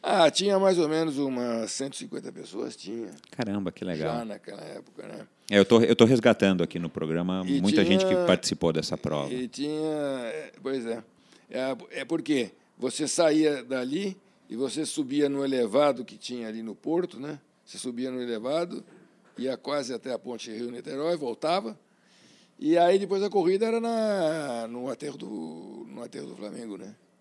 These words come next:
Speaker 2: Bacana. E você lembra da sensação? Você terminou, óbvio, cansado, como todo mundo quando faz o
Speaker 1: É.
Speaker 2: primeiro triatlon, até meio assustado. Aí você, você, tipo, já foi um momento que você falou: "Puxa,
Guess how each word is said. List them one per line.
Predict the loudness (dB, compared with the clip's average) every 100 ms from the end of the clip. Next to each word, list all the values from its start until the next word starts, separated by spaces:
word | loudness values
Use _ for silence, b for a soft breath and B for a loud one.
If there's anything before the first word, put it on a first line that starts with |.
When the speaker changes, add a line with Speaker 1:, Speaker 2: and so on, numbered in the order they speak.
| _ b b b b
Speaker 2:
Bacana. | -4 2 4 6
E |
você | 4 4
lembra | 4 6 6
da | 4
sensação? | 4 -2 0 -2 0 0
Você | 0
terminou, | 0 2 0 2 4
óbvio, | 6 6 2 -12 _
cansado, | -8 -6 -2 0 0 -2
como | -4 -6 -2
todo | -2 0
mundo | -2 -4
quando | -6 -6
faz | 0 0
o | 0
Speaker 1:
É. |
Speaker 2:
primeiro | -4 -2 -2
triatlon, | -2 -2 -2 -2 -4
até | 0
meio | 2 2 2
assustado. | 0 -4 -8 0 2 2 0 -14 b b b b b b
Aí | 2
você, | 4 4 0 0 -6
você, | 0 0 -2 -8
tipo, | -4 -2 -2 -4 -12 -4
já | -4
foi | 0 2
um |
momento | 4 4 2 -2
que |
você | -6
falou: | -4 -2
"Puxa, | -4 -4